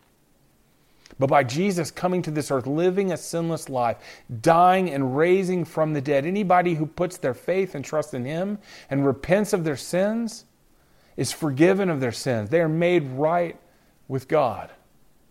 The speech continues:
And God has canceled that debt against us because it was laid upon Jesus,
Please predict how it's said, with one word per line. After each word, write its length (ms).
And 140
God 260
has 180
canceled 640
that 280
debt 280
against 380
us 180
because 340
it 140
was 180
laid 480
upon 360
Jesus, 560